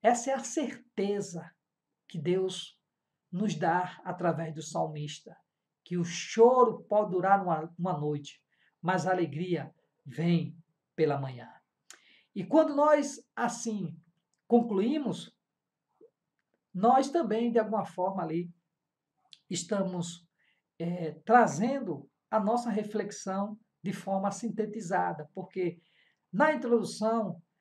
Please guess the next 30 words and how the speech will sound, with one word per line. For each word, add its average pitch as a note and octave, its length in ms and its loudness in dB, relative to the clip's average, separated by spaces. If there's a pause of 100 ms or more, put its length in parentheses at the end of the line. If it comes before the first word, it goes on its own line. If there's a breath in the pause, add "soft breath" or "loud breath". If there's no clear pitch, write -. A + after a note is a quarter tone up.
(280)
a E3+ 80 -2
gente A3+ 260 -4
já G#3 140 2
pode G3 360 -2
demonstrar A3 840 0 (960)
o F3 100 -6
que B3+ 100 0
é A#3 60 4
que A#3 80 -2
a G#3+ 40 0
gente A3 180 -4
se - 180 -10
propõe G3 460 -2
a G3+ 60 -2
pregar, E3+ 680 0 (220)
até E3+ 260 0
nos - 340 -2
tópicos - 720 -4 (280)
e F#3 100 -4
até F#3+ 200 -4
mesmo F3+ 220 -2
chegar E3 640 -4 (220)
à E3 100 -6
conclusão. D#3+ 720 -8
Então A#3+ 240 0
vejam C4+ 340 4
que A#3+ 320 -6 (560 soft breath)
uma A#3 200 0
simples D#4+ 560 -2
introdução G#3+ 840 -2